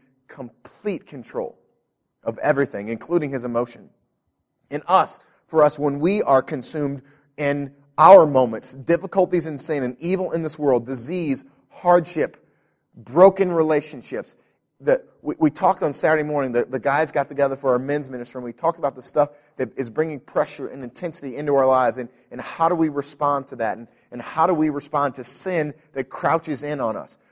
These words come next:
How do we respond when, when we sin, when we're sinned against? That, that happens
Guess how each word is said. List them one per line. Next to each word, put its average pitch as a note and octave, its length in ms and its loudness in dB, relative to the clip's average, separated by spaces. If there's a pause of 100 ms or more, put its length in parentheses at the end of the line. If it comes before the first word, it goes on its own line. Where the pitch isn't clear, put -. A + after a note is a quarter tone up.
How F3+ 180 2
do E3+ 60 2
we D#3+ 140 2
respond C#3 600 -2 (440)
when, C3+ 580 -4
when C#3+ 220 0
we E3+ 140 0
sin, D#3 480 -2
when D3 220 0
we're C#3+ 140 8
sinned D#3 360 -2
against? C3 480 -6 (240)
That, C#3 220 0
that C3+ 140 -6
happens D3+ 480 -6